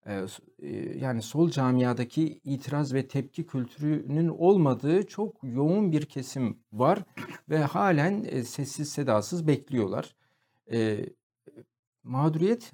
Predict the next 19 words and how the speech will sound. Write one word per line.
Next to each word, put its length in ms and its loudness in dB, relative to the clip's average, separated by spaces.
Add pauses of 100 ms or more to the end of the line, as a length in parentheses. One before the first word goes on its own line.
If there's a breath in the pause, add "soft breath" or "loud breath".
had 220 0
safhada. 680 -8 (240)
Ee, 420 -4 (180)
hani 340 -6 (260)
hangi 420 -4 (220)
küçük 300 -10
bir 60 -10
ilçeye 400 0
bile 160 0
gitseniz 560 -6 (600)
eee, 280 -8
bir 160 -2
sürü 320 -6
K 180 -2
H 80 0
K'lı 240 -4
insan 420 0
görüyorsunuz. 600 -6
Çaresiz, 680 -6